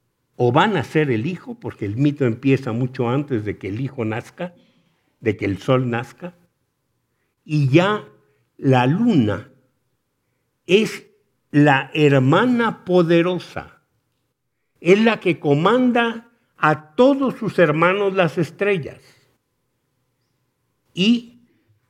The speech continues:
el niño no es más que él, que todavía no nace, más una estrella traidora, un hermano que le está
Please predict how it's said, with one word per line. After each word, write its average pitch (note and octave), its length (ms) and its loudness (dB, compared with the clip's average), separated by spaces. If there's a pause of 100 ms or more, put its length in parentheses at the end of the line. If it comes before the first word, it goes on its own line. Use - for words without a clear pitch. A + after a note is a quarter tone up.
(300)
el C#3+ 180 2
niño F#3 320 2
no D#3+ 180 4
es E3 160 2
más D3+ 300 -4
que B2+ 340 0
él, A3 240 -8
que B2+ 140 -6
todavía B2 520 -2
no A2+ 160 -4
nace, D3+ 500 -6 (840)
más B3+ 280 -6 (360)
una D#3+ 800 -2
estrella C#3 680 -2
traidora, B2 760 -2 (440)
un B2 180 0
hermano A#2 600 -2
que A2+ 140 -8
le G2+ 80 -2
está F#2 640 -4